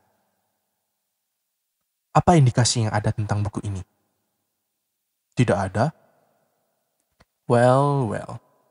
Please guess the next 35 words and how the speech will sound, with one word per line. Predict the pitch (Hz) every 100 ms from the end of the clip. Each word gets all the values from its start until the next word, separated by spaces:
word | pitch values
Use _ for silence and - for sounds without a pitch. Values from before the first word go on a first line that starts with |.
| _ _
Jelas | 120 131 160
tidak | 117 101
seburuk | - 98 - 123
itu, | 147
Watson. | 107 92 - 123 - _ _ _ _ _ _ _ _ _ _ _ _ _ _
Pesan | 147 170 170
tersandi | 151 135 120 120
ini | 113 131 143
dimulai | 123 110 113 131
dengan | 120 107 101
angka | 104 107 135
lima | 151 139 107
ratus | 117 - 175
tiga | 135 117
puluh | 110 107
empat | 110 113
yang | 110 107
besar, | 120 - 117
bukan? | 101 - 113 - _ _ _ _ _ _ _ _ _ _ _
Kita | - -
boleh | 151 139 139
beranggapan | 120 110 104 98 - 101 135 160
bahwa | 120 101 104
lima | 101 101 101
ratus | 120 - 170
tiga | 135 117
puluh | 120 113
empat | 135 123 131 - _ _ _
adalah | 110 104 101 107
halaman | 101 101 113 123
yang | 117
dimaksud | 101 101 101 - 160 -
sebagai | - - 95 -
pemecah | - 101 107 113
sandinya. | - 98 95 98 95